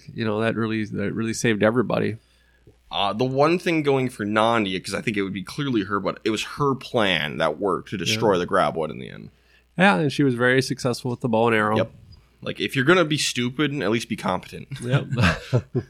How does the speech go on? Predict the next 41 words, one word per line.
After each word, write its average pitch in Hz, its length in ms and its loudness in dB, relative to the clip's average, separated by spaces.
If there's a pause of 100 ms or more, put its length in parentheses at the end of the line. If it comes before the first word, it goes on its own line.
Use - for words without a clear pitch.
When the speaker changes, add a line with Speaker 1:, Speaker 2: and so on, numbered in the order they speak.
(340)
Speaker 1:
Have 139 200 0
some 131 160 0
skill, 131 380 2
bring 143 220 2
a 147 60 4
skill 135 260 2
set 120 220 0
to - 60 -6
the 113 120 -4
table 113 300 0
that 113 80 2
Speaker 2:
Well, 107 80 6
I 110 40 10
will 127 80 8
Speaker 1:
helps. 135 120 6
Speaker 2:
say 120 80 4
leaving 107 220 2
her 87 80 -2
kid 78 160 -6
behind 80 340 -14
is - 80 -14
just - 200 -10 (180)
unbelievable. 80 720 -2
Speaker 1:
Yeah, 85 400 -2
bad 120 260 0
parenting. 107 520 -2
Bad 160 220 6
parent 143 240 6
award. 110 420 2 (100)
Speaker 2:
Yeah, 123 140 4
Speaker 1:
Goes 107 80 0
Speaker 2:
bad 135 160 4
Speaker 1:
to - 40 -2
Speaker 2:
parent 123 160 2
award. 104 300 0 (120)
Give 113 120 -4
out 113 80 2
one 117 100 -2
of 117 80 -2
those. 101 380 -4 (240)
Baruti, 202 640 0